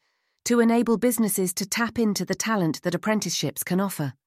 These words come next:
B D O's findings reflect the broader issue of skills shortages and the need for government intervention to help bridge the gap.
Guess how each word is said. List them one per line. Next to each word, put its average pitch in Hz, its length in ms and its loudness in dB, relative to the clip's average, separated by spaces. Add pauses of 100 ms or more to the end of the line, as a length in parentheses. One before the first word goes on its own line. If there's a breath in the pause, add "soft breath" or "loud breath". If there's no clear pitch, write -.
(1040)
B 277 140 4
D 254 160 4
O's 226 200 2
findings 226 500 2
reflect 190 420 -2
the 196 60 0
broader 208 360 2
issue 165 400 0
of 160 100 0
skills 202 380 0
shortages 160 640 -2 (500)
and 214 140 4
the 220 60 6
need 233 240 6
for 190 120 -4
government 202 420 2
intervention 190 640 0
to 175 80 -4
help 190 300 -2
bridge 190 260 -2
the 180 80 -2
gap. 175 380 -6